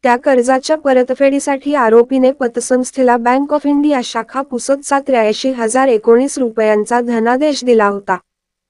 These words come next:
सदर धनादेश पतसंस्थेने वटविण्यासाठी बँकेत टाकला असता, आरोपीच्या खात्यात पुरेशी रक्कम नसल्याने तो धनादेश अनादरित झाला.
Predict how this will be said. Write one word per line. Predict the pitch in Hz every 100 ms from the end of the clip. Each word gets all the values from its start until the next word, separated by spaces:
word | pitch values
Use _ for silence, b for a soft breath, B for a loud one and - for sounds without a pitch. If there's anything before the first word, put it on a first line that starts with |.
| _ _
सदर | - 311 285 269 269
धनादेश | 302 294 294 302 311 -
पतसंस्थेने | 269 247 247 240 - 277 277
वटविण्यासाठी | 294 220 226 220 220 220 220 233
बँकेत | 254 233 220 226 254 -
टाकला | 226 220 240 254
असता, | 247 - 294
आरोपीच्या | 277 214 233 269 285 302 302
खात्यात | 247 226 254 254
पुरेशी | 247 233 233 302
रक्कम | 277 240 - 277 294
नसल्याने | 240 - 226 220 254
तो | 269 302
धनादेश | 233 226 247 285 320 294
अनादरित | 226 226 226 226
झाला. | 214 214 202